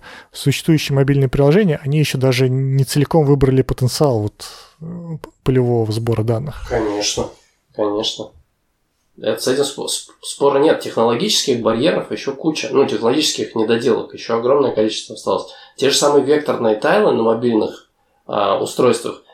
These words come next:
Speaker 2: это большая, как бы, задача. Потому что у векторных тайлов есть еще одна большая, большой недостаток — это редактирование. Редактирование в векторном контексте — это сложно.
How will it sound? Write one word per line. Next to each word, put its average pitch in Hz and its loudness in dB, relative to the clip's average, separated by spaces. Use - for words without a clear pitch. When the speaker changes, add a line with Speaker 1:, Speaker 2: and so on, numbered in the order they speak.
Speaker 2:
это 123 -2
большая, 123 0
как 104 -4
бы, 104 -2
задача. 113 -2
Потому 120 0
что 98 -2
у - -4
векторных 123 0
тайлов 143 2
есть 117 -4
еще 131 2
одна 107 2
большая, 107 0
большой 113 0
недостаток — 147 -2
это 147 0
редактирование. 110 0
Редактирование 123 2
в 110 -4
векторном 113 0
контексте — 127 0
это 123 0
сложно. 135 0